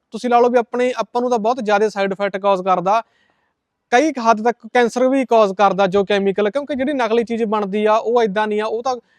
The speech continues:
ਕੋਈ ਸ਼ੈਂਪੂ ਪਾ ਰਿਹਾ, ਕੋਈ ਉਹਦੇ 'ਚ ਕੈਮੀਕਲ ਪਾ ਰਿਹਾ, ਪਤਾ ਹੀ ਨਹੀਂ ਆਪਾਂ ਨੂੰ ਕੀ ਇਨਗਰੀਡੀਐਂਟ ਪਾ ਕੇ ਜਿਹੜਾ ਨਕਲੀ ਦੁੱਧ ਹੈ ਉਹ ਬਣ ਰਿਹਾ। ਤਾਂ ਉਹਦੇ ਨਾਲ ਨਾਲ ਕਿਵੇਂ ਹੁੰਦਾ,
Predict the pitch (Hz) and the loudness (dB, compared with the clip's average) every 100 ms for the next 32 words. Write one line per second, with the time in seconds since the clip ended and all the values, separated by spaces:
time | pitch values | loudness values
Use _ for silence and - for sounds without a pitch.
0 | _ - 214 214 202 220 202 208 202 202 | _ -6 -2 -2 0 -2 2 2 2 2
1 | 202 190 208 214 214 208 214 208 208 208 | 0 0 -4 -4 -6 -4 -2 -2 -2 -2
2 | 202 202 208 202 208 240 233 294 269 233 | 2 2 2 0 -2 -4 -4 -2 -2 -2
3 | 226 233 233 _ _ _ 233 262 247 240 | -2 -2 -4 _ _ _ -2 0 2 2
4 | 233 226 277 240 226 214 214 214 214 254 | 2 0 0 0 2 2 2 0 -2 -4
5 | 220 208 196 202 190 240 233 226 202 185 | -4 -4 -4 -2 2 2 2 0 0 0
6 | 175 170 147 _ _ _ _ _ 254 269 | -2 -6 -8 _ _ _ _ _ 4 4
7 | 311 277 269 269 262 269 269 254 247 262 | 4 2 2 2 2 0 0 0 2 2
8 | 254 | 2